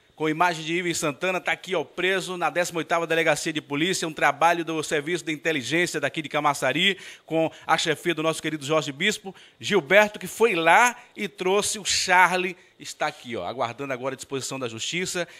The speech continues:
estava de posse dele uma metralhadora nove milímetros e ele disse que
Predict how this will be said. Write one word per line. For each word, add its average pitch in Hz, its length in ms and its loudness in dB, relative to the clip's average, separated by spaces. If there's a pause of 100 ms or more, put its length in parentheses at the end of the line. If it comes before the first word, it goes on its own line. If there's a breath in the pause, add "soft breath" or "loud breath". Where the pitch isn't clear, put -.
estava 151 420 -2
de 147 120 -6
posse 156 320 -2
dele 151 200 -4
uma 151 120 -4
metralhadora 143 680 -2
nove 151 380 0
milímetros 180 600 -2 (180 loud breath)
e 139 100 -8
ele 147 140 -6
disse 151 300 -6
que 175 320 -8